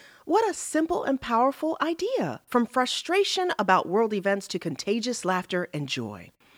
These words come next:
And what an amazing gift of God. Our minds and the ability we have to choose, you know, that superpower of free will, we get to choose which ideas we're gonna spend our moments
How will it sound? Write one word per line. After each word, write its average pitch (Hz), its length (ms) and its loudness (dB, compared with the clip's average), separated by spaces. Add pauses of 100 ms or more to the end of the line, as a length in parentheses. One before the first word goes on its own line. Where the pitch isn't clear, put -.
(280)
And 185 300 0 (100)
what 196 220 -4
an 180 80 0
amazing 151 400 -4
gift 123 480 -10
of 135 160 -12
God. 104 400 -8 (380)
Our 277 260 10
minds 131 800 2 (300)
and 302 120 4
the 320 120 4
ability 240 640 0
we 143 200 -2
have 156 320 -4
to 147 200 -10
choose, 233 720 -2 (180)
you 339 80 -2
know, 294 140 4
that 220 160 0
superpower 294 680 2
of 151 60 -2
free 330 260 0
will, 320 360 0 (260)
we 339 100 2
get 320 140 0
to 254 80 -6
choose 285 440 0 (100)
which 240 340 0
ideas 175 800 -2 (260)
we're 175 80 0
gonna 160 180 0
spend 196 440 0
our 135 160 -2
moments 247 520 2